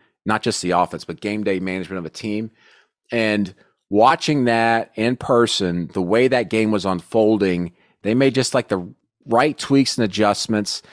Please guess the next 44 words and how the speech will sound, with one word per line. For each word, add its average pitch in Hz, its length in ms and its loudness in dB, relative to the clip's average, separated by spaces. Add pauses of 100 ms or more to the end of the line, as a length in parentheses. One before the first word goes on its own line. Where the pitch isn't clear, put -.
(220)
You 113 60 -2
know, 113 100 2
I - 20 4
was 113 100 2
sitting 175 200 0
there 135 100 0
thinking, 123 280 -2
like, 117 220 -2
I 143 100 0
came 156 220 -2
to 117 60 2
that 104 100 0
game 104 200 -2
thinking, 95 340 -6 (460)
Arkansas's 139 500 2
gotta 113 160 0
get 107 140 0
the 87 80 -4
ball, 95 360 2
or 101 180 0
Auburn's 156 320 2
gotta 120 120 -2
get 110 100 -4
the 98 80 -8
ball 101 440 2 (360)
to - 80 -6
Tank 104 280 -2
Bigsby 90 380 -2
twenty, 95 240 -4
twenty-five 90 500 -4
times. 71 540 -10 (720)
And 113 120 -2
they 156 80 2
didn't 190 160 2
necessarily 170 300 0
have 156 100 0
to 151 80 -4
do 160 160 2
that 123 240 0
because 113 300 -4
Bo 127 200 0
Nix 131 240 -4
was 107 100 -10
getting 95 240 -4